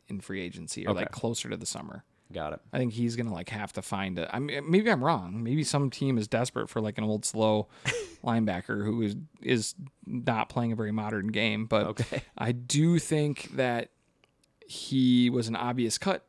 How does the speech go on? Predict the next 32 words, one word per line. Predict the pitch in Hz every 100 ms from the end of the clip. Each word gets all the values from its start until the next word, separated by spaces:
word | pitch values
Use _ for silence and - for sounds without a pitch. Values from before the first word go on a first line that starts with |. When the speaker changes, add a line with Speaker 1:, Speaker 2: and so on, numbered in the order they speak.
| -
Speaker 1:
The | 139
other | 147
guys | 147 147 147 139 -
who, | - 139 131 127 127 -
um, | 131 127 120
could | - 143 131
be | 123
going, | 127 127 123 123 117 - - - - - -
Adam | 131 131
Thielen, | 120 127 127 123 113
I | 107
think, | - - 123 120 -
is | 110 107
gonna | 113 95
be | 90
gone. | 69 65 60 117 107
Speaker 2:
And | 104
we | 107
hear | 98 104
about | 98 90
that | 92 85 82 - _
any | 90 90
day | 87 95
now, | 98 107 113
Speaker 1:
Soon. | 113 101 85 95 -
Speaker 2:
or? | 104
Okay. | -
Speaker 1:
Maybe | 120 101
this | 92 -
week. | 101 - - -
Speaker 2:
Yeah. | 98 87 78 - -
Speaker 1:
Um, | 117 113 110